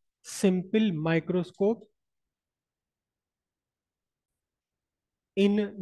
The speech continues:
near point adjustment। यहां इन सारी डेरिवेशंस में एक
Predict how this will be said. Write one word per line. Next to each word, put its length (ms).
near 240
point 260
adjustment। 680
यहां 360
इन 140
सारी 340
डेरिवेशंस 720
में 100
एक 280